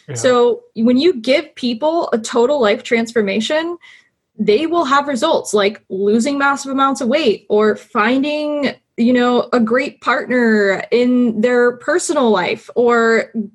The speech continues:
Speaker 2: having huge success in their business or making a pivot that really lights them up or getting on stages or getting on T V. You know, all of these different things will start to happen in their life because they're showing up differently. And their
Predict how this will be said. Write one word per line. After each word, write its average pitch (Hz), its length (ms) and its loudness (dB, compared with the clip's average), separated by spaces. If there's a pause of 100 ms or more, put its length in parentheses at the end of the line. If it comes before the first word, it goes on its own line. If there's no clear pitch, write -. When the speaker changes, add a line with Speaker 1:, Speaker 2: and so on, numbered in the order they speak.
(180)
Speaker 2:
having 294 360 -2
huge 302 280 -6
success 285 680 -4
in 262 160 2
their 247 120 4
business 226 680 -2
or 233 300 2
making 247 480 0
a 285 60 -4
pivot 320 500 -2
that 226 160 4
really 254 280 0
lights 262 300 -2
them 240 180 0
up 262 360 2
or 233 160 2
getting 247 340 0
on 294 160 0
stages 220 720 -2
or 202 200 0
getting 262 340 -2
on 294 120 0
T 294 220 -6
V. 190 300 -2 (260)
You 262 100 2
know, 262 220 2
all 285 320 2
of 277 80 -6
these 269 160 -4
different 262 320 -4
things 226 300 0
will 214 100 2
start 208 380 -2
to 220 100 -6
happen 226 380 0
in 214 80 2
their 190 180 0
life 196 340 0
because 220 300 -4
they're 254 260 2
showing 208 380 -2
up 196 160 -4
differently. 330 640 -2 (760)
And 294 400 0 (120)
their 349 580 2